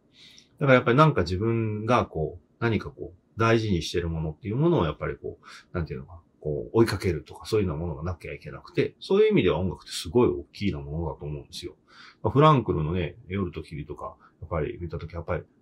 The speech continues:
歌を歌って、やっぱりその場をしごく人、ね、鼻歌を歌ってしのぐ人とかもやっぱりいるし、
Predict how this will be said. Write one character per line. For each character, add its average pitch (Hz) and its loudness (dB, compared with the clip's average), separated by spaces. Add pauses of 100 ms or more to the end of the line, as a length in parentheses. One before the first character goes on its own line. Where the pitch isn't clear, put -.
歌 98 4
を 82 0
歌 87 -4
っ - -12
て、 - 4 (240)
や 95 -4
っ - -6
ぱ 85 -6
り 80 -10
そ - -8
の 85 -4
場 78 -4
を 76 -10
し - -2
ご 80 -6
く - -12
人、 - -10
ね、 127 6
鼻 95 0
歌 78 -2
を 73 -4
歌 82 -10
っ - -14
て - -18
し - -8
の 87 -4
ぐ 82 -8
人 - -16
と - -20
か 80 -10
も 80 -8
や 80 -10
っ 78 -18
ぱ 82 -8
り 82 -8
い 80 -6
る 80 -8
し、 80 -6